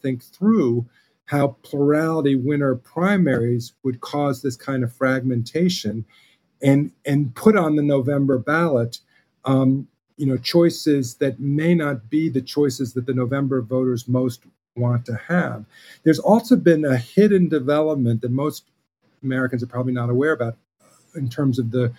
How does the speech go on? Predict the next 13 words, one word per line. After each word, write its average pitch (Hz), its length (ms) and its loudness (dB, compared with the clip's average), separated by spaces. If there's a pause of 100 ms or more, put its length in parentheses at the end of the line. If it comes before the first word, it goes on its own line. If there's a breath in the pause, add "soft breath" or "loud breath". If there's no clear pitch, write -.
(360 soft breath)
rise 156 380 2
of 131 120 0
what 135 160 2
are 131 100 2
known 131 280 0
as 120 140 -2
sore 160 440 0
loser 147 520 2
laws. 107 360 -4
You 160 100 2
asked 170 240 0
about 135 240 0
Murkowski. 127 720 -4